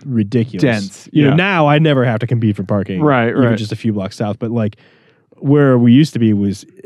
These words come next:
Speaker 1: it was really bad. And, uh, they would just give up and call me.
Speaker 2: Okay,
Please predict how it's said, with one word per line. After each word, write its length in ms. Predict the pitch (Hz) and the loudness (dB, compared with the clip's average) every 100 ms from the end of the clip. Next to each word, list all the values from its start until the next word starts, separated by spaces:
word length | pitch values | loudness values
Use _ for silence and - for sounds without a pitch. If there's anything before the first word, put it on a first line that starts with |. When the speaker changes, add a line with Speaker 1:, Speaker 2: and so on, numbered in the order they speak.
| - | -10
Speaker 1:
it 80 | 127 | -4
was 180 | 113 | -4
really 380 | 101 113 117 110 | -4 -2 -2 0
bad. 340 | 101 98 92 90 _ _ _ _ | -4 -8 -10 -12 _ _ _ _
And, 260 | 147 131 123 | -2 0 2
uh, 320 | 117 113 110 - _ _ _ | 2 2 0 -6 _ _ _
they 120 | 170 165 | 0 4
would 140 | 160 | 4
just 280 | 139 135 - _ - | 2 -2 -8 _ -2
give 200 | 151 120 | 0 0
up 260 | 104 95 - | -4 -10 -10
and 200 | - 139 120 | -2 -2 -2
call 260 | 139 120 | 0 0
me. 300 | 113 104 101 - _ | 0 -2 -6 -12 _
Speaker 2:
Okay, 280 | 180 180 | 0 2